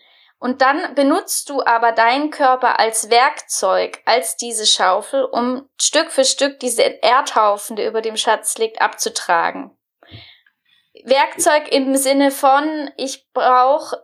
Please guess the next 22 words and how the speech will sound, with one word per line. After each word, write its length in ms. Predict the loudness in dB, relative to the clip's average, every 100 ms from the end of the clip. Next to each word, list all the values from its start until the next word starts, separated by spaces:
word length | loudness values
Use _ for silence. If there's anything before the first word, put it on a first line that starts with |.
| -2
den 200 | -2 -2
Zugang 540 | -4 0 2 2 0
zu 160 | -6 -2
meinem 360 | 0 -2 -4
Körper, 580 | 0 2 2 4 2 2 0
den 160 | -4
ich 320 | -4 -8 -10 -4
Stück 320 | -4 -2 -4
für 140 | 0 0
Stück 480 | 2 0 -2 -4
durch 240 | -2 -2 0
Erfahrungen 1000 | 0 2 2 4 2 0 0 -4 -6 -10 -18 -20 -20 -20 -4
quasi 480 | 2 2 2 -2 0
öffnen 500 | 0 0 -4 -6 -6
kann, 320 | 0 0 0
um 360 | 0 2 4 4
dann 240 | 4 2
an 220 | 0 0
das 140 | 2 0
Innerste 520 | 0 2 2 0 -2
zu 160 | -2 -2
kommen, 460 | 0 2 0 -6